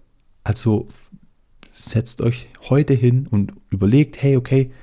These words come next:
wo kann ich in Zukunft vielleicht besser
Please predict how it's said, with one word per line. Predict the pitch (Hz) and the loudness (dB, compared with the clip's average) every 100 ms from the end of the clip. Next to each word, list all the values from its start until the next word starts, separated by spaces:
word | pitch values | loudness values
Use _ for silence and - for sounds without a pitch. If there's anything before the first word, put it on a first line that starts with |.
| - - - _ | -20 -20 -20 _
wo | 117 110 139 | -4 2 2
kann | - 135 | 2 -2
ich | 127 | 0
in | 120 | -2
Zukunft | 123 120 120 120 - - - | -2 0 0 0 -8 -20 -20
vielleicht | - 113 - | -4 -4 -2
besser | 117 117 107 | -2 0 -4